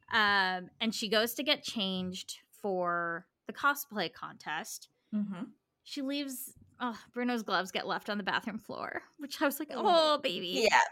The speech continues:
Speaker 1: And they're standing in line, and she's, like, freaking out, and Bruno is, like, the most supportive. And
Speaker 2: Yeah.
Speaker 1: he's like, "No, no, no, it's o-," you can tell he's, like, hurt by it, but he's like, "No, no, no, this is your chance. Like, go, go, go, go."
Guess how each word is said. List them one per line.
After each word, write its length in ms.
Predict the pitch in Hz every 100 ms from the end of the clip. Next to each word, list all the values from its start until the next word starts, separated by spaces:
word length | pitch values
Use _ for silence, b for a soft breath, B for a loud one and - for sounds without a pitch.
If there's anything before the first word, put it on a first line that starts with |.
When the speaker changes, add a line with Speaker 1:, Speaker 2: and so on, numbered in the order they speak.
| - _ _ _ - _ -
Speaker 1:
And 120 | 247
they're 120 | 240
standing 420 | 240 - 285 370 370
in 120 | 294
line, 580 | 190 180 165 131 214 233 _ _ _ _ -
and 120 | 220
she's, 160 | 285 269
like, 160 | 269
freaking 240 | 247 233 202
out, 180 | 190 170
and 120 | 202
Bruno 200 | 320 330
is, 120 | 247
like, 140 | 208 196
the 300 | 190 226 233
most 500 | 233 214 190 190 - - -
supportive. 640 | 190 - - - 85 - b b -
And 60 | -
Speaker 2:
Yeah. 140 | 247
Speaker 1:
he's 120 | 240
like, 100 | 240
"No, 140 | 269 311
no, 60 | 302
no, 260 | 277 269
it's 120 | 262 262
o-," 40 |
you 220 | 240 240
can 220 | 247 247
tell 180 | 247 254
he's, 160 | 254 240
like, 120 | 254
hurt 280 | - 175 -
by 120 | 165
it, 120 | 165 160
but 60 |
he's 120 | 220
like, 80 | 208
"No, 100 | 277
no, 120 | 359
no, 140 | 339 269
this 140 | 240
is 100 | 269
your 120 | 269 262
chance. 340 | 262 220 220
Like, 180 | 214 214
go, 140 | 214
go, 300 | 208 196 196
go, 60 | 175
go." 240 | 151 147